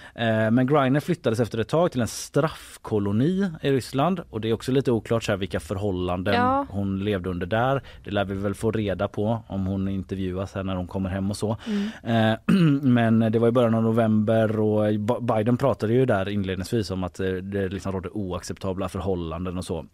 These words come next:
Speaker 2: Mm.
Speaker 1: Men den här Butt då, dödens köpman, vem är han?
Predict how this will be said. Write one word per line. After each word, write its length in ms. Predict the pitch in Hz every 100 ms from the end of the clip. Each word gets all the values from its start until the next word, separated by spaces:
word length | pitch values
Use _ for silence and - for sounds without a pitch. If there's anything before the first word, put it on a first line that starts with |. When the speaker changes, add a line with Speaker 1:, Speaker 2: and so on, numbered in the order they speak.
| -
Speaker 2:
Mm. 160 | 277 233 _ _ _ - - - - - -
Speaker 1:
Men 360 | 127 143 143
den 120 | 139
här 80 | 143
Butt 340 | 127 160 165 -
då, 240 | 120 107
dödens 300 | 107 107 104
köpman, 420 | - 120 135 139
vem 240 | 139 151 135
är 60 |
han? 500 | 113 - 151 98 95